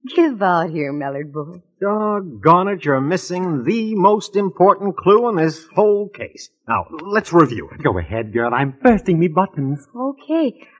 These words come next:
Speaker 1: I, I first get suspicious when you turn grumpy on me, Mallard.
Speaker 2: That's when I was wrestling with myself over, over a decision.
Speaker 1: That's right.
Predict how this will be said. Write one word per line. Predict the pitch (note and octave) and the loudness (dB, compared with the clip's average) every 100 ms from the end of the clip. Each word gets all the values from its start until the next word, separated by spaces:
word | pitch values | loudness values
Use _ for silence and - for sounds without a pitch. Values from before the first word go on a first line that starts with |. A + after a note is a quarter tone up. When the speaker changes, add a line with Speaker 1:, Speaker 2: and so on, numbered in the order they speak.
| _ - | _ -6
Speaker 1:
I, | - C4 A3 B3+ | 2 2 2 0
I | D4+ | 2
first | E4+ G#4+ | 0 2
get | E4 D#4+ | 0 -2
suspicious | B3+ _ A3 A3+ G#3+ | -8 _ -4 -4 -6
when | A#3 | -2
you | A#3+ | -2
turn | - A3+ G3+ | -2 -2 0
grumpy | G3 D#3+ C#3+ | 0 -2 -10
on | C3+ | -10
me, | C3+ | -10
Mallard. | B2+ B2+ - - | -12 -14 -12 -4
Speaker 2:
That's | C3+ - | -4 -2
when | C#3 | -2
I | C3+ | 0
was | B2+ A2 | -2 4
wrestling | C3+ - A2 | 2 2 -2
with | A2 G#2+ | -2 -2
myself | A2 G#2 A#2 A2 | -2 0 -2 0
over, | A2+ G#2+ A2+ G#2+ _ | -2 -2 -4 -8 _
over | A#2+ A#2 A2 | -2 2 2
a | G2 | 2
decision. | G#2 - C#3 F#2+ - | -4 4 4 4 -10
Speaker 1:
That's | D#3+ E3+ | -16 -8
right. | F3 B2 | -8 -8